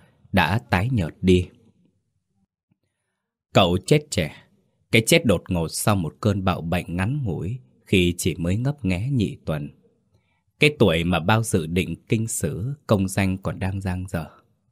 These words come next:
Ông Tín ngồi sụp dưới sàn nhà, đôi mắt đỏ ngầu, tay vần về gấu áo tràm đã sờn. Bà Tín thì gần như kiệt sức, tiếng khóc nghẹn ngào cứ nấc lên từng hồi, tay vẫn nắm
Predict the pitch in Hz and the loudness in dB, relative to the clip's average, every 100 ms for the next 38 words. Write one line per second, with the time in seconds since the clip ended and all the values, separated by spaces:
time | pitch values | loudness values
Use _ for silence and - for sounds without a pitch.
0 | _ _ _ _ _ _ _ _ - 123 | _ _ _ _ _ _ _ _ 2 2
1 | 123 110 156 151 85 82 - 85 - 104 | 6 6 6 4 0 0 0 -2 0 0
2 | 131 175 92 78 90 82 78 73 - _ | 0 -2 -2 -2 -6 -6 -6 -8 -16 _
3 | _ - - 90 98 123 95 78 - 85 | _ -12 2 4 4 2 0 -2 -4 -6
4 | 78 76 - _ _ _ _ - 95 90 | -6 -6 -12 _ _ _ _ 2 4 4
5 | 82 90 82 90 85 92 113 90 120 - | 4 0 2 2 2 0 0 -2 -4 -4
6 | - 78 147 92 127 - 165 - - _ | -6 -6 -6 -6 -6 -6 -6 -6 -10 _
7 | _ _ _ _ _ _ _ _ _ _ | _ _ _ _ _ _ _ _ _ _
8 | 101 101 120 123 214 95 80 85 90 131 | 0 4 6 6 6 0 2 0 0 -2
9 | 127 82 - - 165 - - _ _ _ | -2 -6 -4 -4 -6 -6 -20 _ _ _
10 | 101 101 160 - 104 78 - 87 78 73 | 2 4 -2 2 2 2 -2 -2 -2 -4
11 | 131 135 170 - 117 110 - 76 73 - | -4 -2 -4 0 0 0 -2 -4 -4 -6
12 | 78 73 - - _ _ _ _ - 196 | -4 -4 -8 -18 _ _ _ _ 2 4
13 | 170 123 123 110 | 4 4 2 0